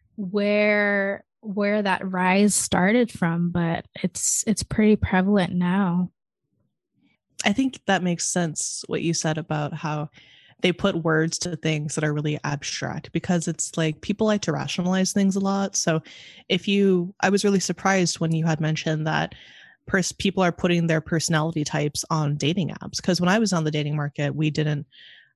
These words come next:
Speaker 2: I didn't think to put my Myers-Briggs type on there, but I put my zodiac sign on there, I think.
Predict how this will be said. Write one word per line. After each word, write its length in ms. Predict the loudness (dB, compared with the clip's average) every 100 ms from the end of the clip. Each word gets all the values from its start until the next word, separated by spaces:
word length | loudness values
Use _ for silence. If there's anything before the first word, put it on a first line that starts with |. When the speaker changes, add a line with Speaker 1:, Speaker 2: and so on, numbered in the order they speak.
| -2
Speaker 2:
I 100 | 0
didn't 260 | 2 0 0
think 180 | 0
to 100 | 0
put 260 | -4 -2 0
my 260 | 0 0 0
Myers-Briggs 600 | 0 -2 -2 -4 -6 -4
type 240 | -4 -2
on 180 | 0 0
there, 240 | -4 -6 -8 _
but 180 | 0 0 2
I 320 | 0 2 0
put 160 | 0 0
my 320 | 0 0 0
zodiac 500 | 0 2 2 0 -2
sign 240 | -4 -4 -2
on 140 | -4
there, 180 | -4 -4
I 80 | -6
think. 540 | -8 -8 -6 -6 -12